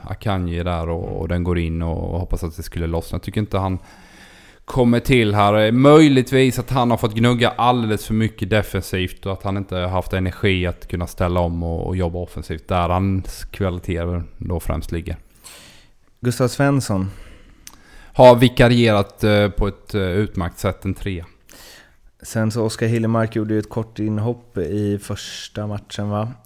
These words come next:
Speaker 2: Ehm, det är också svårt att betygsätta, det är väl lite Martin Olsson där. Gjorde inte bort sig och, eh, ja, men varken eller liksom, eh, antar jag. Eh, samma sak i Jimmy Durmaz. Eh, Viktor Claesson.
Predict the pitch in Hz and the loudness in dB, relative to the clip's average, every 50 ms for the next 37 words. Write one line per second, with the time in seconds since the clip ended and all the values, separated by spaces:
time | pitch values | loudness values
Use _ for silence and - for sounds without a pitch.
0 | - _ 98 98 98 95 95 95 95 95 95 95 95 92 95 92 95 95 92 87 | -14 _ -6 -6 -4 -4 -4 -4 -4 -4 -4 -4 -4 -4 -4 -4 -4 -4 -4 -6
1 | 92 98 92 - - - 95 - - 101 98 104 98 92 - 104 95 92 - 98 | -6 -8 -10 -10 -10 -10 -10 -8 -6 -8 -8 -8 -10 -10 -6 -8 -8 -6 -8 -10
2 | 87 - 98 95 92 92 92 - 92 92 92 90 - 90 92 90 90 90 - 90 | -8 -6 -6 -6 -6 -6 -6 -6 -6 -8 -8 -6 -6 -8 -6 -6 -8 -8 -8 -8
3 | 87 85 90 98 110 113 107 - - 98 95 92 - - - - 98 90 87 85 | -8 -6 -6 -4 -2 -2 -4 -4 -4 -6 -6 -6 -8 -10 -12 -10 -8 -8 -6 -8
4 | 82 82 82 80 - _ _ - - - - - - - - _ _ _ _ _ | -8 -8 -10 -10 -12 _ _ -20 -20 -20 -20 -20 -20 -20 -20 _ _ _ _ _
5 | _ _ _ _ _ _ _ _ _ _ _ _ _ _ - 120 120 117 110 110 | _ _ _ _ _ _ _ _ _ _ _ _ _ _ -2 0 0 2 2 4
6 | 110 110 107 110 110 107 107 107 - - 101 98 98 98 92 73 - - - 101 | 4 4 4 2 4 4 2 2 2 -2 -2 0 0 0 -2 -4 -4 -10 -10 -12
7 | 90 - - - 90 - - 95 92 80 71 92 87 85 - 87 78 - - - | -12 -12 -12 -14 -12 -10 -8 -6 -6 -4 -4 -6 -6 -6 -8 -10 -10 -10 -12 -16
8 | - _ _ _ _ - 98 98 92 92 92 90 90 - 101 95 92 87 - 98 | -20 _ _ _ _ -10 -8 -6 -4 -4 -4 -4 -6 -6 -6 -6 -6 -6 -6 -6
9 | 92 87 - - - 92 92 92 92 90 92 92 87 92 90 87 87 90 87 85 | -8 -8 -8 -8 -6 -4 -4 -4 -2 -2 -4 -2 -4 -4 -4 -4 -4 -4 -6 -6
10 | 82 - - - - - - _ _ _ _ _ _ _ - 80 78 78 78 76 | -8 -10 -12 -12 -12 -14 -16 _ _ _ _ _ _ _ -14 -12 -10 -10 -10 -10
11 | 78 76 71 60 55 50 - _ _ _ _ _ _ _ _ _ _ _ _ _ | -10 -10 -12 -12 -14 -18 -20 _ _ _ _ _ _ _ _ _ _ _ _ _
12 | _ _ _ _ _ _ _ _ - 110 107 - - - - 123 117 113 110 - | _ _ _ _ _ _ _ _ -10 -8 -8 -6 -8 -2 0 2 2 2 0 -4
13 | - 69 | -10 -12